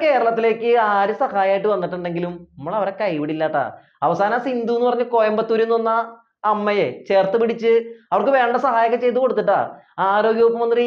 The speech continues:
വീണ ജോർജ് പറഞ്ഞ എന്താണെന്നറിയോ? ആ കുട്ടിയുടെ ചികിത്സാ സഹായത്തിന് വേണ്ടിയുള്ള എല്ലാ കാര്യങ്ങളും ഞങ്ങൾ ചെയ്തു കൊടുക്കാന്നാണ് പറഞ്ഞത്. അതാണ് ട്ടാ യഥാർത്ഥ നന്മ എന്ന് പറയുന്നത്. നമ്മുടെ സുരേഷ് ഗോപി എന്താണെന്ന് അന്നാണ് സത്യത്തിൽ എല്ലാവർക്കും മനസ്സിലായത് ട്ടാ. ലൂർദ്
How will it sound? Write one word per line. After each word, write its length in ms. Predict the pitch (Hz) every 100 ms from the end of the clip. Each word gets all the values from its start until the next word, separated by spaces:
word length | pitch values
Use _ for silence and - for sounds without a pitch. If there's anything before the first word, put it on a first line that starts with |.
| 240
വീണ 300 | 226 202 208 208 202
ജോർജ് 200 | 208 214
പറഞ്ഞ 160 | 214 214
എന്താണെന്നറിയോ? 420 | 208 208 202 165 117 - - -
ആ 20 | 262
കുട്ടിയുടെ 320 | 330 226 226 233
ചികിത്സാ 340 | 208 190 208 202
സഹായത്തിന് 420 | 185 190 190 196 196
വേണ്ടിയുള്ള 240 | 185 185 180
എല്ലാ 140 | 185 180 -
കാര്യങ്ങളും 340 | 170 170 180 190
ഞങ്ങൾ 200 | 175 180 185
ചെയ്തു 160 | 190
കൊടുക്കാന്നാണ് 400 | 190 190 185 190 190
പറഞ്ഞത്. 300 | 180 170 147 - - 127
അതാണ് 260 | 131 160 180
ട്ടാ 100 | 208 196
യഥാർത്ഥ 280 | 165 165 190
നന്മ 280 | 185 160 165
എന്ന് 120 | 170
പറയുന്നത്. 420 | 170 170 156 131 - _ _ -
നമ്മുടെ 200 | 202 294
സുരേഷ് 320 | 302 254 220 220
ഗോപി 160 | 220 233
എന്താണെന്ന് 380 | 202 202 202 202 190
അന്നാണ് 280 | 180 185 185 185 -
സത്യത്തിൽ 280 | 170 165 196 170
എല്ലാവർക്കും 320 | 165 165 170
മനസ്സിലായത് 400 | 156 151 143 135 120
ട്ടാ. 100 | 107 - _ _
ലൂർദ് 280 | 123 135 139